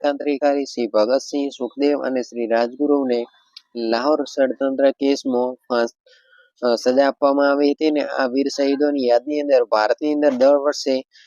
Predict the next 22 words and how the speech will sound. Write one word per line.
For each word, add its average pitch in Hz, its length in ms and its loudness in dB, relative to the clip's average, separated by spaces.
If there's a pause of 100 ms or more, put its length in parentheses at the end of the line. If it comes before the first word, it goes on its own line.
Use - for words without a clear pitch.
(160)
અ, 123 80 0
એકવીસ 127 560 0
મા-, 143 120 0
અ, 123 320 2
ત્રેવીસ 139 360 0
માર્ચના 143 380 0
રોજ 120 280 2
વિશ્વ 127 460 -2
શહીદ 139 320 0
દિવસની 131 460 -2
પુણ્યતિથિ 139 720 0
અથવા 127 260 2
શહીદ 131 280 2
દિવસ 135 260 0
તરીકે 135 280 2
ઉજવવામાં 127 460 2
આવે 143 160 -2
છે 151 280 -2
અને 127 260 -4
મહાત્મા 120 400 0
ગાંધીજીની 135 580 0
પુણ્યતિથિ 143 840 0